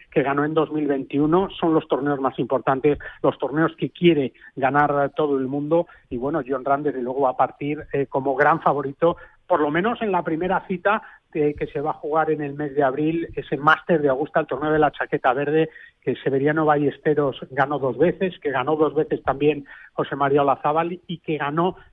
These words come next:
Sergio García en dos mil diecisiete, el último representante español en ponerse esa preciada chaqueta sobre los hombros. Y John tiene ilusión por conseguir el, el torneo de, de Augusta y su ilusión también es intentar poder llegar a Augusta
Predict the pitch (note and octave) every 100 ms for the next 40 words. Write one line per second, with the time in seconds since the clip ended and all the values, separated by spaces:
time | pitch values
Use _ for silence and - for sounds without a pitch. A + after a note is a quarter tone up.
0 | - E3 - D3+ C3 - E3+ E3 D#3 C3+
1 | B2+ E3 D3 C#3 A2 D#3+ D3 C3+ D#3+ D3+
2 | C#3+ C3+ - B2+ C#3 C3+ - C#3 D3+ -
3 | - - D3 B2+ C#3 D3 D3+ - C#3+ C#3
4 | C#3+ - D3 C#3+ - C#3+ D#3+ D3 C3+ C#3
5 | C3+ C3 A#2 D3+ D#3+ F#3 - - _ D#3
6 | C#3 F3+ A3 - _ - G#3 C4+ F#3 E3
7 | B3 A#3 C#3+ C#3 D3+ C3+ D3+ D#3 D#3 D3+
8 | D3 C#3+ - _ D#3 C#3 D3 D3+ D#3 D3
9 | C#3+ C#3+ C#3+ C#3 C#3+ C#3 C#3 D#3+ - F#3+
10 | - _ G3+ E3 G3 F3+ E3+ G#3+ G#3 G#3
11 | G3+ G#3 G#3+ - - - E3+ G#3 G3 F#3+
12 | F3 G3 F3+ - D3+ F3+ F#3 F#3 F3 F3+
13 | F3 F3 E3+ F#3 - E3+